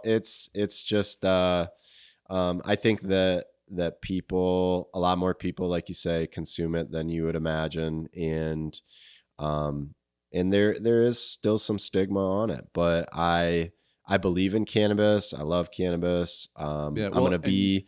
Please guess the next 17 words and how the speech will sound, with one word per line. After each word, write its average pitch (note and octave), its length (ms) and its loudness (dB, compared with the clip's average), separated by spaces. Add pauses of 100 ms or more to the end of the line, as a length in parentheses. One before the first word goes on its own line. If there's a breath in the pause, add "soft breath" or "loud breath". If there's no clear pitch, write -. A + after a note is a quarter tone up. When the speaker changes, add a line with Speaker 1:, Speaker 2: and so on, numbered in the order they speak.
Speaker 2:
you D3+ 180 -2
Speaker 1:
in D#3+ 60 4
Speaker 2:
have C#3 140 2
a, A2+ 140 2
a - 180 -8
legit G#2 680 0 (120)
qualifying A2 540 4
condition. G2 360 2
I G#2+ 80 2
had A2+ 140 0
somebody G2+ 240 -4
told G#2 300 -2
me, G#2 80 -6 (160)
told G2+ 180 0
me G#2+ 80 2
that F#2+ 180 0
my G2+ 280 2